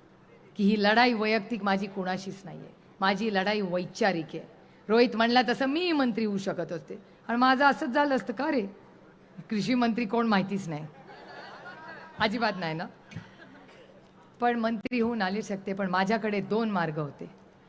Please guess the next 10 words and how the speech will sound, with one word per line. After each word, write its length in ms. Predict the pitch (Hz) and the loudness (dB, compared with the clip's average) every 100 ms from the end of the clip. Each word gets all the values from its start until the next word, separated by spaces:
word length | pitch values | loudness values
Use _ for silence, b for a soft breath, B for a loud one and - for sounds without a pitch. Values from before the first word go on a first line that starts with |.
| - - | -12 -2
एक 160 | 180 - | -2 -2
सत्तेचा 680 | - 208 202 - 247 247 233 | -2 -2 0 4 4 6 4
होता 420 | 220 226 220 277 - - - | 4 4 2 2 -6 -20 -8
आणि 140 | 196 196 | 0 2
अदृश्य 420 | 185 214 240 233 | 2 0 -4 -4
शक्ती, 520 | - 196 - 208 165 - B B B | -2 -6 -4 -6 -6 -10 B B B
आणि 140 | 190 | 0
दुसऱ्या 360 | 190 202 226 226 | 0 -2 0 2
बाजूला 560 | 214 208 226 226 247 262 - - - - - | 4 2 2 2 2 0 -8 -20 -20 -20 -2
संघर्ष 600 | 247 247 247 302 302 - | 2 4 6 6 6 4